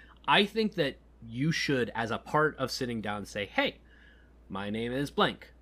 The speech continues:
I'm gonna play this deck. It does blank." Because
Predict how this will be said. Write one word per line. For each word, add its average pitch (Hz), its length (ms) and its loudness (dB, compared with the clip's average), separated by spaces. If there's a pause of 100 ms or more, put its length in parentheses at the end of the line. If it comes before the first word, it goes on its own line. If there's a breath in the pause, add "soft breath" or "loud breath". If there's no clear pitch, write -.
(100)
I'm 156 240 6
gonna 131 160 2
play 135 220 0
this 127 380 0
deck. 110 360 -4
It 143 240 0
does 117 240 -4
blank." 95 460 -14 (760 soft breath)
Because 143 340 0